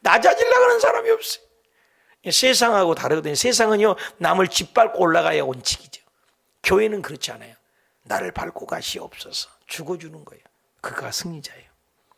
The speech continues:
"너희 중에 누구든지 크고자 하는 자는 너희를 섬기는 자라." 예수님이 이 땅에 뭐를 섬기러 오셨다. 발을 씻는 것은 뭐예요? 종이 스승의 발을 씻는데, 스승이신 예수님이 제자들을 발을 씻기셨죠.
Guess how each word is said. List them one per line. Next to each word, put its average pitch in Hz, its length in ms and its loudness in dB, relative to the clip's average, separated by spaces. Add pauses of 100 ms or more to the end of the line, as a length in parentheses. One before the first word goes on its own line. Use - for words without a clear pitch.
(380)
"너희 180 240 4
중에 165 220 0
누구든지 147 420 -2
크고자 226 380 -2
하는 175 160 -2
자는 147 180 -12
너희를 143 320 -12 (260)
섬기는 196 600 -10
자라." 143 180 -20
예수님이 175 480 0
이 143 60 -14
땅에 147 200 -4
뭐를 131 380 -8 (160)
섬기러 202 640 -6
오셨다. - 400 -20 (1400)
발을 202 300 0
씻는 220 300 0
것은 180 260 0
뭐예요? 151 280 0 (520)
종이 220 720 2
스승의 202 420 -2
발을 139 200 -8
씻는데, 139 580 -10 (220)
스승이신 285 720 2
예수님이 160 560 -6 (280)
제자들을 117 580 -8
발을 110 340 -16
씻기셨죠. - 600 -12